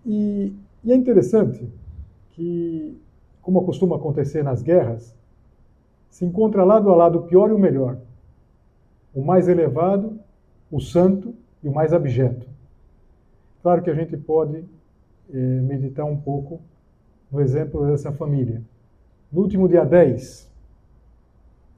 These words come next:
ou seja, faz poucos dias, dez dias,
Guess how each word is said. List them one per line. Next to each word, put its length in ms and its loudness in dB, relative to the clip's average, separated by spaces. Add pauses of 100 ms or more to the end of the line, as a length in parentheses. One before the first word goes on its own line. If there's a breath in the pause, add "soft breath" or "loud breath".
(200)
ou 60 -18
seja, 320 -8 (160)
faz 340 -6 (320)
poucos 300 -4
dias, 220 -4
dez 260 0
dias, 260 -6